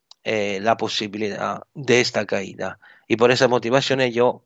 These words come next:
ahora mismo en el mercado de cripto, eh, tengo, me he quedado con una baja exposición. Os dije, eh, tenía un nivel de comp-, de venta cuando is-, empezó la, entre abril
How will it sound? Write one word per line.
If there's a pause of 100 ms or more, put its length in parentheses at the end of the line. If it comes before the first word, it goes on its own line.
(100)
ahora
mismo
en
el
mercado
de
cripto, (500)
eh,
tengo,
me
he
quedado
con
una
baja
exposición. (380)
Os
dije, (420)
eh,
tenía
un
nivel
de
comp-, (100)
de
venta (280)
cuando
is-,
empezó
la,
entre
abril